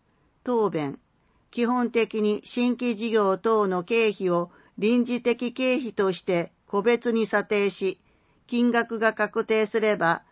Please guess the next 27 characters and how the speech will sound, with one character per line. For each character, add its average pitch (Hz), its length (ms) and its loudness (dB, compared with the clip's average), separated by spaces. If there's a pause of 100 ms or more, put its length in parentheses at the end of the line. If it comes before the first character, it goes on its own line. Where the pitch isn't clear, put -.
(180)
以 247 180 -4
降 214 260 4
の 196 140 2
年 226 260 0
度 196 140 0
に 185 180 -2
経 247 300 0
常 247 260 2
経 240 240 2
費 214 160 -4
に 185 160 0
算 202 300 0
入 190 180 2
す 180 180 -6
る。 160 160 -6 (920)
要 226 280 2
望 214 240 2
等。 208 420 0 (420)
新 254 280 -2
規 240 200 -4
事 233 140 -4
業 202 300 2
も 175 160 0
重 208 260 2
要 214 240 2
だ 196 160 -2
が、 165 220 -6